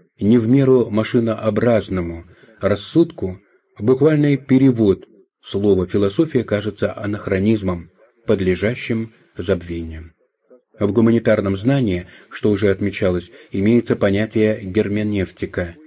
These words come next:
Его не следует смешивать с герменевтикой как специфической философской доктриной, которая означает искусство понимания,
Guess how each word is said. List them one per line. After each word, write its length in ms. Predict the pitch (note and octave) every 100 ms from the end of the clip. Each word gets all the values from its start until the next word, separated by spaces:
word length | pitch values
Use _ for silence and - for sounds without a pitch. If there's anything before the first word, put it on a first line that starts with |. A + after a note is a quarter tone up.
| _ _ _ -
Его 240 | F#2 G2
не 100 | G2
следует 440 | G2 G2+ G2 G2
смешивать 520 | - G2 G#2 G#2 G2 G2
с 220 | G#2 F#2
герменевтикой 880 | G2+ F#2+ F#2+ A#2 C3+ B2 B2 A#2 - - _
как 240 | - F#2+ -
специфической 840 | - G#2 G2+ G#2 C3+ B2+ - A#2+
философской 680 | A2 G#2 F#2 - G2 - G#2
доктриной, 680 | A2+ - A2 G2 F2 E2+ - _ - _
которая 380 | - F#2+ G2 G2
означает 500 | F#2 F#2+ A2 G#2+ G#2+
искусство 480 | G2 - A2 G#2+ A2
понимания, 840 | G#2+ G#2+ G#2+ G#2 F#2 E2+ E2 E2+